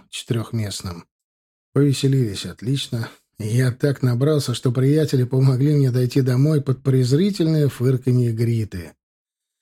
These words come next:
Спортивное гвардейское общество вовсю участвует в боях. Победителем вчера оказался Торг,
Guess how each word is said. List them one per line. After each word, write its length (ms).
Спортивное 680
гвардейское 580
общество 460
вовсю 460
участвует 680
в 80
боях. 720
Победителем 640
вчера 280
оказался 580
Торг, 580